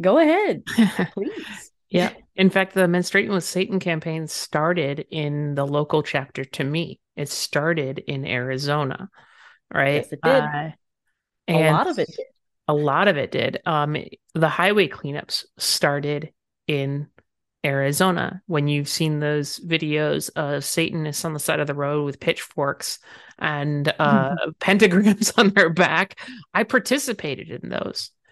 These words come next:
Speaker 2: They're, they're actually quite a lot of fun. Um, there's really interesting things you find on the side of the road. Um, so if you
Speaker 1: <laughs>
Speaker 2: participate
Speaker 1: Oh, yeah.
Speaker 2: in those, expect the unexpected.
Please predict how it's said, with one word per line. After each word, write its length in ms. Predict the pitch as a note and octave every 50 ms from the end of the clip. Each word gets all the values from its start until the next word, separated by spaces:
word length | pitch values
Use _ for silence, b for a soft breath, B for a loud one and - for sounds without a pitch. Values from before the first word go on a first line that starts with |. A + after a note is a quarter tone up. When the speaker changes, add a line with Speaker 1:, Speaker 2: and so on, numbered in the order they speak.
| b b b b b _ _ -
Speaker 2:
They're, 420 | E3+ F3+ F3+ F#3 F3+ F3+ - -
they're 340 | - F3 D#3+ F3 F3 E3+ E3
actually 600 | - D#3 F3+ F#3 - - - G3 F#3 F#3+ F#3+ F#3+
quite 320 | F#3+ - - - F3 F3 F3
a 40 | F3+
lot 240 | E3+ D#3 D3 D3 F3
of 80 | F3+
fun. 480 | - - - A#2+ B2 C#3+ F3+ G#3 G#3+ G#3 _ _ -
Um, 220 | E3+ D#3 D3+ D3+
there's 320 | D3 D3 D3+ D3 C#3+ - D#3
really 240 | D3 C#3+ C#3 D3 E3
interesting 560 | - E3 D#3 - E3+ E3 - - F#3 F#3 F3
things 260 | - D3 D3+ D#3+ F3
you 80 | F#3 F#3
find 300 | - C3 C#3+ C#3+ D3 E3+
on 60 | F3
the 80 | F#3+ F#3
side 220 | - B2+ C#3 D3+
of 120 | F3 F#3 G#3+
the 100 | A3+ A3+
road. 380 | G#3+ G3+ D3 B2+ D3+ F#3 - _ _ _ _ _ _ _ _ -
Um, 300 | - D#3 D3 C#3+ C#3 D3
so 180 | D3+ - D3 C#3+
if 120 | C#3+ -
you 280 | - A4 - - A4 F4
Speaker 1:
<laughs> 40 | -
Speaker 2:
participate 600 | - G#3 G3 - B3+ A3 - D4 G#3 - - C#4+
Speaker 1:
Oh, 20 |
yeah. 120 | F4+ E4+ C#4
Speaker 2:
in 80 | C#4 C4+
those, 280 | C4+ C#4 F4+ E4+ - -
expect 880 | D#4 F4 G#4+ G#4+ C4+ A#3+ - F#3+ F#3 - - - - F#3+ E3 E3 - -
the 140 | A3 G#3
unexpected. 760 | G3+ G#3 A#3 C4 - - - - D#3+ - - - - F3+ A3+